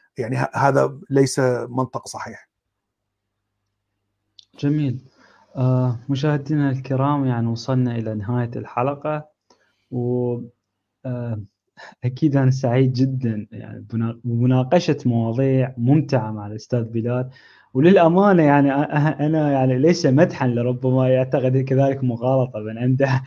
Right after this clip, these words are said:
Speaker 2: <laughs> أستاذ بلال، لكن أنا أستفاد من، من، من، من أفكار أستاذ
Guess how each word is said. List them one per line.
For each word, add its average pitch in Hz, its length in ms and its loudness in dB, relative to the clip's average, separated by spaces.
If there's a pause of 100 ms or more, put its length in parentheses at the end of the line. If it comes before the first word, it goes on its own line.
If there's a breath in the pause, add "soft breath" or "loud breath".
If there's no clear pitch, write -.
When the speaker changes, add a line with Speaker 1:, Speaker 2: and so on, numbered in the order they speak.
Speaker 2:
<laughs> - 220 -20
أستاذ 131 340 2
بلال، 139 260 4
لكن 139 300 0
أنا 160 240 4
أستفاد 151 480 -2 (120)
من، 131 140 0 (280 loud breath)
من، 135 220 -4
من، 131 200 0 (100)
من 123 340 -8
أفكار 139 460 -4
أستاذ 117 300 -12